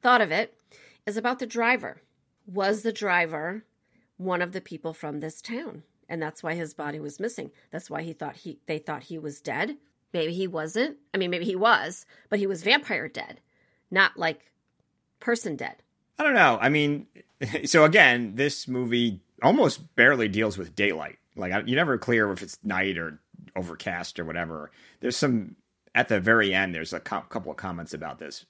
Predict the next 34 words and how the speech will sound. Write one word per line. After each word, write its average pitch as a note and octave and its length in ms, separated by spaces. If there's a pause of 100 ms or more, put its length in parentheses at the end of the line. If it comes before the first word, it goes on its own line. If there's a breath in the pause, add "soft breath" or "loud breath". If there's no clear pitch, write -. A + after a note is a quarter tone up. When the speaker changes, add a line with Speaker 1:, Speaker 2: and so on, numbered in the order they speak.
(120)
Speaker 2:
But, F2+ 220 (960 soft breath)
so, B2+ 420
you D3 100
know, A#2+ 160
I A#2+ 160
would C3+ 120
assume D3+ 500
if A#2+ 100
the C#3 80
guy B2 280
was A2 120
a G2+ 60
full A#2+ 220
vampire, G2+ 480
this F#2+ 160
would G#2 80
have F2+ 80
impaired F#2 360
his F2 120
ability F2 300
to E2+ 40
drive E2+ 320
'cause - 140
he'd A#2 120
been G2 100
driving F#2+ 360
a E2 60
lot. F2+ 340 (640 soft breath)
I G#3+ 200
felt - 280
like G#2 300
maybe A2 440
he, G#2 440 (100)
uh, F#2 460